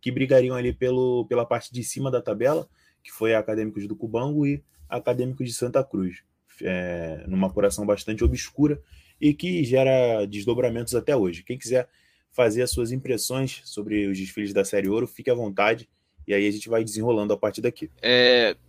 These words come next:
Speaker 2: cara, eu acho que em termos gerais não teve nenhum desfile exatamente ruim esse ano na Sapucaí, né? É, eu acho que a gente já, já passou por,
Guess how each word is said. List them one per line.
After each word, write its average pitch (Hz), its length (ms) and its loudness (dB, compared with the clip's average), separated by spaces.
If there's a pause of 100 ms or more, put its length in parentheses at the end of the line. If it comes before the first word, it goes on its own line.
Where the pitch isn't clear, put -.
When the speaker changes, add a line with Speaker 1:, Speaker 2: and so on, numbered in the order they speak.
Speaker 2:
cara, 165 300 4
eu 135 100 10
acho 151 220 4
que 220 100 -6
em 226 80 -2
termos 220 380 4
gerais 202 560 6
não 190 160 -4
teve 190 300 0
nenhum 202 340 -2
desfile 202 840 -6
exatamente 156 680 -4
ruim 147 340 -2 (200)
esse 123 340 -2
ano 113 260 -2
na 107 120 -8
Sapucaí, 101 520 -6
né? 92 140 -18 (540)
É, 101 360 -2
eu 101 100 -2
acho 104 180 -2
que 131 60 -4
a 123 60 0
gente 127 280 -8
já, 120 540 4
já 104 180 -4
passou 117 320 -6
por, 113 840 -2